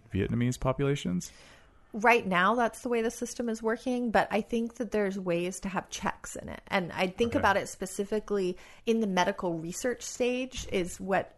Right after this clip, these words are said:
Speaker 2: I think m-, maybe we have a little bit more flexibility because it's actually a fairly well monitored, <laughs> um, and tightly regulated system, both in the United States and also in the E U. And those are the big markets for drugs. So any pharmaceutical company is gonna have to follow those rules quite,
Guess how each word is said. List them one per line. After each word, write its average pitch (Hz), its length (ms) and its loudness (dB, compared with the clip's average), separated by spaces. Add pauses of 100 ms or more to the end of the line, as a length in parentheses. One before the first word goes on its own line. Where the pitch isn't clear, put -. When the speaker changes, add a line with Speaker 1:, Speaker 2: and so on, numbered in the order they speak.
Speaker 2:
I 185 140 6
think 180 500 -4
m-, 180 200 -2 (200)
maybe 190 280 0
we 170 100 -2
have 190 160 2
a 175 60 2
little 170 260 0
bit 175 180 0
more 170 140 -2
flexibility 185 800 -2
because 214 320 -4
it's 185 140 -2
actually 180 420 -6 (300)
a 208 40 0
fairly 277 320 2
well 175 300 4
monitored, 220 800 -2 (100)
<laughs> - 120 -6
um, 170 400 -2 (340)
and 175 380 0
tightly 214 320 0
regulated 165 680 0
system, 160 400 -4
both 160 260 0
in 175 260 -2
the 160 80 -4
United 160 400 0
States 277 340 -2 (240)
and 202 140 4
also 190 200 2
in 175 120 2
the - 180 -4
E - 20 -2 (220)
U. - 120 0
And 196 100 2
those 262 160 4
are 277 80 4
the - 80 4
big 170 260 -2
markets 196 540 2
for 294 120 -4
drugs. 285 360 0
So - 160 0
any 214 180 0
pharmaceutical 202 560 -2
company 180 400 -4
is - 80 -4
gonna 190 160 -2
have 185 140 -2
to 185 100 -8
follow 165 320 4
those 165 280 -2
rules 165 280 -2
quite, - 380 -4